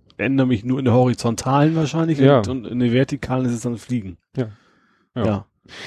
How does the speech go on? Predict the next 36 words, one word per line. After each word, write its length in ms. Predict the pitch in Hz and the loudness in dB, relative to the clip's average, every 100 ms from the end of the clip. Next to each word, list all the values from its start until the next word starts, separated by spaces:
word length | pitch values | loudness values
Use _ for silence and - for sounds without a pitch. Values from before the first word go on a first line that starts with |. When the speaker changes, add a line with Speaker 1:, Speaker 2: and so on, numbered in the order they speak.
| - - - - | -18 -20 -12 2
Speaker 2:
Gut. 520 | 202 135 - - - _ _ - - - - | 4 2 -6 -14 -20 _ _ -20 -20 -10 2
Damit 260 | 110 120 | 4 4
wär 100 | 110 | 4
ich 120 | 110 - | 2 2
durch 340 | 143 247 - | 0 0 -4
mit 100 | 208 | -2
dem 80 | 202 | -2
Faktencheck. 500 | 170 196 - 196 262 - - 170 - _ - | 0 0 0 0 -2 -4 -14 -18 -18 _ -2
Und 260 | 202 254 - _ _ _ _ _ - | 2 2 -2 _ _ _ _ _ -12
wir 240 | 147 196 | 0 2
kommen 380 | 180 175 180 175 | 4 2 0 -2
zum 720 | 151 165 156 151 151 147 147 143 | -2 -2 -2 -4 -6 -6 -6 -4
erstmal 640 | 135 131 127 127 127 127 | -4 -4 -2 -2 -2 -2
leichten 400 | 120 139 208 - | 2 4 4 2
Teil. 140 | 139 156 | 2 4
Also 240 | 151 151 | 4 2
klar, 460 | 135 143 143 139 147 | 4 6 8 8 6
G 160 | 127 | 0
zwanzig 580 | - - 131 135 135 127 | -2 2 4 4 0 -2
kommt 320 | - 123 131 | 0 2 2
noch, 180 | 131 127 | 0 -2
keine 260 | - 147 190 | 2 4 4
Sorge, 460 | 139 131 139 139 | 2 2 4 4
aber 120 | 131 123 | 4 0
ihr 80 | 120 | -2
wisst, 140 | 127 | -6
die 60 | 120 | -8
schwierigen 440 | - 123 120 117 | -6 -4 -4 -4
Themen 260 | - 117 113 | -4 -4 -4
immer 160 | 107 107 | -6 -8
zum 140 | 110 | -10
Schluss. 360 | - 170 190 - | -6 -4 -4 -4
Wir 80 | 110 | -4
haben 80 | 104 | -4
ja 80 | |
Kapitelmarken, 840 | 101 101 - 95 98 104 104 110 | -8 -10 -10 -8 -4 -2 -2 -4